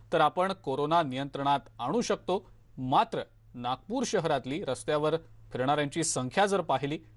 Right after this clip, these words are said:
तर प्रशासन आणि नागरिक हे दोन्ही यामध्ये काहीसे गाफील झाल्याचं बघायला मिळत आहे.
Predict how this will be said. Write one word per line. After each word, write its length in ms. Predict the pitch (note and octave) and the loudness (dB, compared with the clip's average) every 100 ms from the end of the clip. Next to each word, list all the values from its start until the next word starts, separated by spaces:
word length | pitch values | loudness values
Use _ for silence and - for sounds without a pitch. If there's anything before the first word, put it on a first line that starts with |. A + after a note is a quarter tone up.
| - | -6
तर 80 | D#3 | -4
प्रशासन 560 | B2 A#2+ - E3+ F#3+ G#3+ - - - | -2 -4 2 2 2 -4 -6 -20 -6
आणि 180 | C#3 E3+ | -2 0
नागरिक 480 | D3 D#3+ G3+ D#3+ - - - - _ | 4 4 4 0 -6 -20 -20 -20 _
हे 80 | D3+ | -6
दोन्ही 680 | C3 A#2+ D3+ D#3 F3+ E3+ A2 - - - | -6 -2 0 2 0 -2 -6 -18 -20 -6
यामध्ये 420 | C#3 D3 C#3 D#3+ | 0 2 2 0
काहीसे 480 | - C3 C#3 D#3 G3 | 0 0 0 0 0
गाफील 500 | C#3 D#3 D#3+ G3+ A#3+ | 2 4 4 2 -2
झाल्याचं 400 | F#3 F#3+ F#3+ F#3 | 0 0 2 0
बघायला 280 | C#3+ C#3 B2 | 0 -2 -4
मिळत 200 | G#2+ | -6
आहे. 100 | G#2+ | -10